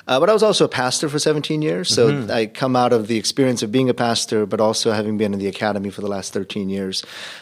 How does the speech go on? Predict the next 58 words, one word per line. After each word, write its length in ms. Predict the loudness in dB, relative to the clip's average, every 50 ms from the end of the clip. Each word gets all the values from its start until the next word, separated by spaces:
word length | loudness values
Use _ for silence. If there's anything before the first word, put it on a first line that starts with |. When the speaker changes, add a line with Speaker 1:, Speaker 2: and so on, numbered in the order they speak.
| -16 _
Speaker 1:
So 440 | -2 2 4 6 6 6 4 2 -4 -12 -6
that's 340 | 0 0 0 0 0 2 4
where 160 | 4 6 6
I, 200 | 6 4 2 2 2
I 120 | 0 0 0
kind 180 | 0 0 0 0
of 40 | 0
speak 240 | 0 2 2 2
out 200 | 2 2 2 2
of 100 | 2 2
that 180 | 2 2 2 2
experience 640 | 2 0 -2 -2 0 0 0 0 0 -4 -6 -8 -8
of 60 | -8
someone 300 | -6 -6 -4 -4 -4 -6
who's 240 | -6 -8 -8 -8 -8
been 300 | -6 -4 -4 -4 -4 -4
in 160 | -2 -2 -2
pastoral 380 | -2 -2 -2 -4 -4 -4 -6 -4
ministry, 360 | -4 -4 -6 -6 -8 -8 -8
but 160 | -8 -6 -6
also 280 | -6 -6 -6 -6 -8 -8
who's 120 | -8 -10
kind 160 | -8 -8 -8 -6
of 60 | -4
studied 360 | -4 -2 -2 -2 -2 -2 -4
it 100 | -6 -8
from 180 | -10 -8 -6 -6
more 160 | -4 -4 -4
of 80 | -6
an 80 | -6 -6
academic 420 | -8 -8 -8 -8 -6 -6 -6 -6
space. 480 | -8 -8 -6 -4 -4 -2 0 0 -2 -2 -4 -12 -18 -18 -18 -18 -20 -20 -6 0
But 100 | 2 4
also 260 | 4 4 2 4 4 4
as 100 | 4 4
an 80 | 4
Asian 220 | 4 4 4 4 4
American, 480 | 4 6 6 4 4 2 0 -2 0
Asian 240 | 0 -2 0 0 0
North 180 | 0 0 -2 -2
American, 480 | -2 0 0 -2 -2 -4 -6 -6 -6
I 60 | -6
was 140 | -6 -6 -2
born 200 | 0 2 2 2
in 80 | 2 0
Korea, 380 | -2 -2 -2 0 2 4 2
but 180 | 2 0 -4 -6
came 220 | -6 -4 -4 -4
to 80 | -4 -6
the 120 | -6 -4 -4
U 180 | -2 0 0
S, 320 | 0 0 0 0 -2 -2 -2
uh, 180 | -4 -4 -4 0
right 180 | 2 2 2
after 200 | 2 0 -2 -4 -4
my 100 | -4 -2
sixth 340 | -2 -4 -4 -6 -8 -4 -2
birthday. 480 | -2 -2 -2 -2 -6 -4 -4 -4 -6